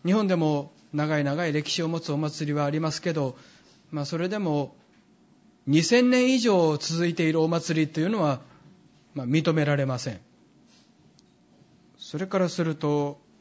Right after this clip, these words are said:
この杉越のお祭りというのは、まあ、もう四千年以上ということになります。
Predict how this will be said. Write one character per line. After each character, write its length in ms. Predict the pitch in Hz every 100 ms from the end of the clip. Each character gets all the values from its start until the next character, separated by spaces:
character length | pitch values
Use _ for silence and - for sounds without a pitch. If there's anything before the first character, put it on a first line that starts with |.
| -
こ 120 | 160
の 200 | 185 185
杉 300 | 185 170 196
越 220 | 196 185 185
の 380 | 175 165 156
お 20 | 156
祭 460 | 170 165 165 165
り 60 | 160
と 140 | 165
い 60 | 165
う 60 | 160
の 160 | 131
は、 260 | 127 143 110 - _ _ _ _ _ _ -
ま 120 | 139
あ、 40 |
も 140 | 127 120
う 80 |
四 260 | 143 165 175
千 260 | 180 165 160
年 440 | 156 156 151 151 - _ -
以 160 | 190
上 220 | 180 156
と 240 | 113 - _ _ _ _ _ _ _ _ _ _ _ _ _ -
い 100 | 135
う 120 | 135
こ 140 | 131 131
と 120 | 143
に 120 | 120
な 100 | 110
り 100 | 107
ま 140 | 107
す。 160 | 104